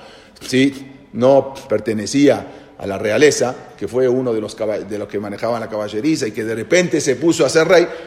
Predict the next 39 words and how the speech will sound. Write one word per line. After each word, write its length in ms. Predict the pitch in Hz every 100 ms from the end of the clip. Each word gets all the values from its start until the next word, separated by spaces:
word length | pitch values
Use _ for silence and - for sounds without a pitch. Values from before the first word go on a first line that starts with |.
| -
esa 160 | 170
es 100 | 151
una 120 | 196 185
opinión, 380 | 151 135 147 -
pero 140 | 226
hay 100 | 240
otra 100 | 220
opinión 240 | 202 233
que 80 | 202
no, 180 | 240 214
que 140 | 147
era 120 | 175 180
el 200 | 180 202
hijo 240 | 190 208
del 140 | 165
rey 140 | 165 196
Darío, 380 | 196 226 160 95 - - -
¿sí? 160 | - 135
Era 220 | 151 165
hijo 220 | 196 - 185
del 120 | 156
rey 200 | 170 175
Ciro, 340 | - 202 104 - - -
Ciro 260 | - 147 156
primero. 340 | 127 120 87 - - - - - - -
Pero 320 | 254 262 -
eso 220 | 220 214
no 80 | 208
vamos 240 | 196 156
a 40 | 143
entrar. 440 | 139 107 - - - - - _ _ _ _ _ _
En, 280 | - 180 - -
en, 340 | 175 175 170
eh, 260 | 170 170 170
en 120 | 160
Irán 460 | 165 170 175 180 -
se 200 | - 139
lo 140 | 127
conoce 560 | 131 147 147 - 113